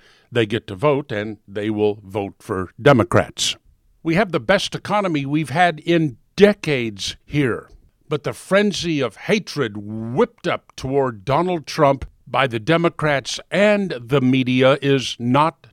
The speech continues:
to be believed. The record number of jobs, the record low unemployment,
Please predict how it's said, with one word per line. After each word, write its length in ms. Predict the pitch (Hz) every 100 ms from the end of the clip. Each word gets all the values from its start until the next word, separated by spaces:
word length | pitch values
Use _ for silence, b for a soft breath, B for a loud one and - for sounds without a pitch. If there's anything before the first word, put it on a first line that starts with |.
| _ -
to 180 | 156
be 340 | 135 139 135 135
believed. 760 | 110 139 135 131 110 76 - - - - _
The 80 | 131
record 380 | 143 - 139 127
number 300 | 156 135 131
of 120 | 107
jobs, 520 | 117 151 143 107 95
the 100 | 151
record 420 | 156 208 190 139
low 360 | 143 196 180 147 101 _ _
unemployment, 1200 | 180 208 190 160 170 175 - - 214 220 160 -